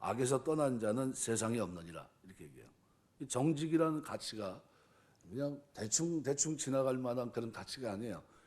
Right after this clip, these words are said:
그래서 사도 바울이 "내가 범사의 양심을 따라 섬겼노라"라는 이 말은요, 하나님 앞에 정직하게 살았다는 겁니다. 어, 시편 십육 편에 다윗이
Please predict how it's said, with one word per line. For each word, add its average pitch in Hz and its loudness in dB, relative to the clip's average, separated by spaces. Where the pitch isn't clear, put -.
그래서 131 2
사도 165 2
바울이 139 8
"내가 123 6
범사의 139 10
양심을 127 2
따라 147 2
섬겼노라"라는 135 2
이 113 -2
말은요, 104 -4
하나님 160 2
앞에 131 -4
정직하게 104 -6
살았다는 95 -8
겁니다. - -20
어, 87 -18
시편 131 0
십육 139 -2
편에 120 -2
다윗이 107 0